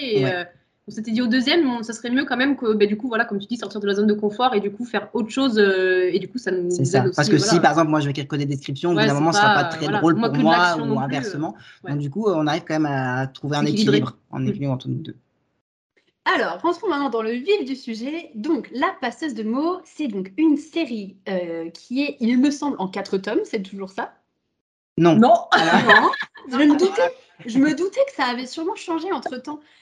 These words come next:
Speaker 3: Et en, en tout cas, il y en a deux qui sont parus chez Hachette Roman. Ça, on est bon.
Speaker 2: Ça, on est
Speaker 3: Euh,
Speaker 2: bon.
Speaker 3: vous êtes en train de travailler sur le trois,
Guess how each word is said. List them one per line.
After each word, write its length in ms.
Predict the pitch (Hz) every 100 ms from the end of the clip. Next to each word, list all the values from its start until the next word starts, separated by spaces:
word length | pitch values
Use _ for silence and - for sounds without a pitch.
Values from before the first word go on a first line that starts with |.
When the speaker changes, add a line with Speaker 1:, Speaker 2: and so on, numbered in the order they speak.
| -
Speaker 3:
Et 100 | 240
en, 60 | 262
en 120 | 269
tout 100 | 277
cas, 100 | 415
il 40 |
y 40 | 320
en 80 | 240
a 80 |
deux 160 | 220 349
qui 120 | 392
sont 160 | - 277
parus 360 | 240 190 254 -
chez 100 | -
Hachette 280 | 330 330 -
Roman. 480 | 269 214 185 - _ _
Ça, 300 | - 302 349
on 120 | 311 269
est 80 |
bon. 240 | 208 208 311 _ _ _ _
Speaker 2:
Ça, 80 | 170
on 60 | 170
est 60 |
Speaker 3:
Euh, 140 | 226 208
Speaker 2:
bon. 60 |
Speaker 3:
vous 60 | 220
êtes 100 | 262
en 40 |
train 120 | 254 262
de 40 |
travailler 220 | 247 202
sur 120 | 208 185
le 80 |
trois, 640 | 160 - - - - -